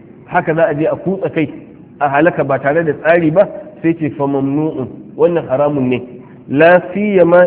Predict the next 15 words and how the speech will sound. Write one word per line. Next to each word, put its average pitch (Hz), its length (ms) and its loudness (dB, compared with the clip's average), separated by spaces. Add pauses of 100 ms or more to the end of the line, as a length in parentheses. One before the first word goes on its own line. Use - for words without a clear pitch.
in 196 220 0
tarattaba 156 680 2
ala 151 360 2
zalika 202 420 -2
wahnul 160 420 -2 (180)
muslimin. 113 340 -8 (540)
Musamman 190 400 0
ma 180 120 2
in 175 200 -2
ya 180 80 0
zama 180 260 0 (400)
wannan 151 460 0
abun 170 300 -2
zai 160 180 0
jawo 151 560 0